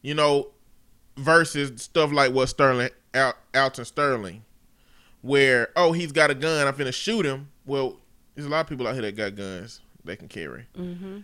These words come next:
Speaker 1: And you didn't know that he couldn't carry before you had, you, you realized that he had a gun, you know? So I just wanted to pull that out there, man. We, we, we got some monitoring to do in this situation as it pertains to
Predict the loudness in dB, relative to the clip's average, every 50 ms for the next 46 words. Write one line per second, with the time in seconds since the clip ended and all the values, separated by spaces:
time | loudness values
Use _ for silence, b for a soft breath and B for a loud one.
0 | -18 _ -6 -6 -4 -4 -6 -8 -6 -4 -2 -2 -4 -4 -4 -4 -4 -4 -4 -6
1 | -8 -10 -10 -12 -12 -12 -10 -6 -6 -4 -4 -4 -4 -6 -10 -12 -8 -6 -6 -4
2 | -4 -4 -6 -6 -6 -6 -6 -6 -8 -8 -10 -10 -10 -10 -10 -10 -10 -10 -10 -8
3 | -8 -6 -6 -4 -4 -6 -6 -8 -10 -12 -10 -8 -8 -8 -10 -10 -12 -12 -12 -10
4 | -10 -12 -14 -16 _ _ _ _ _ _ _ _ -16 -12 -10 -10 -10 -10 -12 -16
5 | -20 -20 -16 -12 -10 -8 -8 -8 -10 -12 -16 _ _ b b b b b b b
6 | b b b b b b b b b b b b b _ _ -2 0 0 2 2
7 | 0 0 0 -2 -2 -4 -4 0 2 2 4 6 4 6 6 6 4 4 2 0
8 | 0 0 0 -2 -2 -2 0 -2 -2 -2 -2 -4 -4 -4 -4 -4 -2 -2 -2 -2
9 | -4 -6 -4 -4 -4 0 4 4 4 4 2 -2 -2 0 2 4 4 2 0 -2
10 | -6 -6 -6 -4 -6 -6 -8 -10 -12 -10 -8 -6 -6 -4 -6 -6 -8 -10 -14 -18
11 | _ _ _ _ _ _ _ _ _ -8 -8 -6 -6 -6 -6 -6 -6 -8 -8 -6
12 | -6 -4 -4 -4 -4 -6 -8 -12 -14 -12 -10 -8 -8 -6 -8 -10 -10 -10 -10 -12
13 | -10 -10 -8 -8 -8 -8 -10 -12 -10 -8 -6 -6 -6 -6 -8 -10